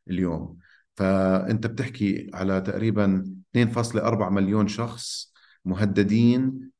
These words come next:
إنه ما يكون في أبسط حقوق للإنسان من ناحية غذاء وماء ودواء وصحة. ف-، يعني كارثة.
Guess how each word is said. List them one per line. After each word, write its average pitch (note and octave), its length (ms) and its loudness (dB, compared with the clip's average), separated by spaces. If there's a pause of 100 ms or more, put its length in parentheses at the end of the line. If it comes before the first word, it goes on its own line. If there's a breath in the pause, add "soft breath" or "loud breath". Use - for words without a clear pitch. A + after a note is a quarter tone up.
إنه G#2+ 580 4
ما A2 260 0
يكون A#2 360 -2
في G2+ 340 -4
أبسط A#2+ 640 -2 (600)
حقوق A2+ 600 2 (420)
للإنسان G2+ 1200 0
من F2+ 180 -2
ناحية G2 540 0 (600)
غذاء A2 600 4 (280)
وماء G#2+ 540 0 (160)
ودواء G2+ 640 2 (240)
وصحة. A2 800 -6 (460)
ف-، - 60 -10 (880)
يعني F#2+ 440 -2
كارثة. F#2+ 540 -2